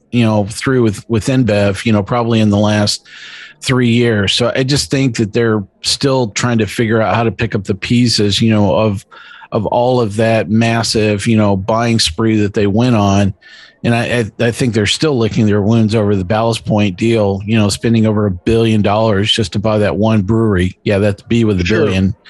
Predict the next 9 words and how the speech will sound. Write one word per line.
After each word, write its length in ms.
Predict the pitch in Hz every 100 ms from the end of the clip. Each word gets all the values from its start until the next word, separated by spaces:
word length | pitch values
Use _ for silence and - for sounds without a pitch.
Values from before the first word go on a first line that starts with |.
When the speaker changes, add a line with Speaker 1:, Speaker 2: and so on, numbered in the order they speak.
| - - 269 - 202
Speaker 2:
Well, 200 | 220 180
and 140 | 196
I 120 | 214
think 360 | 202 240 226 208
too, 540 | - 220 220 196 147 -
like, 380 | 147 156 151 135
between 400 | 139 - 214 202
that 460 | 165 165 170 160 -
and 580 | 139 139 139 135 131